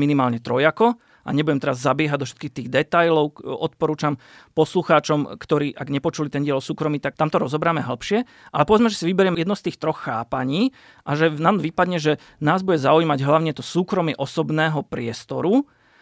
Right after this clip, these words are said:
ktoré môžeme chápať ako istú zónu, do ktorej by nikto bez môjho zvolenia nemal vstupovať, nemal by do nej pristupovať. Takže máme akože prvé priblíženie, že súkromie ako hodnota je u nás chápaná ako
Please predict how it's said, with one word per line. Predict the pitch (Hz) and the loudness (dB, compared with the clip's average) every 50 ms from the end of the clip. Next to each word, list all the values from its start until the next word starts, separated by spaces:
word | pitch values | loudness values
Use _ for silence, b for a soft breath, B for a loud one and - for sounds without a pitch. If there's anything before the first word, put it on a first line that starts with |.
| b b b b b b | b b b b b b
ktoré | - - - 233 254 233 | -4 0 4 4 4 6
môžeme | 175 190 233 220 180 | 6 4 2 2 0
chápať | 151 - 165 170 - 175 160 160 | 2 2 2 4 4 4 2 2
ako | - - - | 0 0 -4
istú | 180 - - - - 165 156 151 147 131 120 b b b b _ _ _ _ _ _ _ 202 | -4 -6 -8 -4 0 0 2 2 0 0 -2 b b b b _ _ _ _ _ _ _ -16
zónu, | 170 131 135 131 127 131 131 135 147 175 208 254 247 | -16 -8 -6 -2 0 0 0 2 2 4 4 4 4
do | 165 165 165 | 4 2 2
ktorej | - 233 214 196 165 | 2 0 0 2 0
by | 165 | -2
nikto | 190 202 - - 165 | -2 -2 -4 0 0
bez | 165 156 | 0 2
môjho | 175 180 170 151 143 139 | 2 0 0 0 0 0
zvolenia | 147 170 175 170 180 | 0 0 0 0 0
nemal | 208 226 220 202 196 | 0 2 2 2 0
vstupovať, | - - - 220 208 170 - - | -2 -4 -4 -2 -2 -2 -2 -2
nemal | - 175 185 180 | -2 0 2 2
by | 165 160 | 0 0
do | 160 165 165 | -2 -2 -4
nej | - - | -2 -4
pristupovať. | 165 143 - - - - - - - | -6 -6 -6 -10 -12 -14 -12 -14 -12
Takže | _ - 160 147 165 | _ -10 -8 -4 0
máme | 180 180 175 170 170 | 0 2 2 0 -2
akože | - 165 156 | -2 -4 -6
prvé | - - 180 175 170 143 - | -2 -2 0 0 0 0 0
priblíženie, | - 160 135 135 135 135 135 139 139 135 143 - b b b b b | -2 -6 -6 -6 -8 -8 -8 -8 -10 -10 -12 -14 b b b b b
že | b - 123 | b -12 -10
súkromie | - - - 180 185 196 - 226 226 226 240 240 220 | -10 -8 -6 -4 -4 -2 0 0 0 2 0 0 -2
ako | - - - | -2 -4 -8
hodnota | 123 127 143 160 180 214 220 - 208 208 214 B B B B B B B B - | -4 -2 -2 0 0 -2 0 2 2 2 2 B B B B B B B B -6
je | 147 | -2
u | - 208 | 0 2
nás | 233 208 - - - | 2 2 0 -2 0
chápaná | - 160 165 170 - 190 185 185 - | 2 2 2 4 2 0 2 2 -2
ako | - - 147 143 - - 185 180 185 190 180 | -2 -2 -6 -6 -4 -2 0 2 2 0 -2